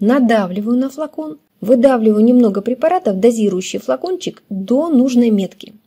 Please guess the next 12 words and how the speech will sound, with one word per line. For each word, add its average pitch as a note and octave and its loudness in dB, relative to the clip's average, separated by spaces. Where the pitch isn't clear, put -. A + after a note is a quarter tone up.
а G#3 -2
затем C4 0
оттуда C4 0
выливаю B3 2
жидкость A#3 -6
в F3+ -14
емкость A3 -4
с - -12
водой. F3 -10
Все - 0
гениальное C4+ 2
просто. C#4+ -6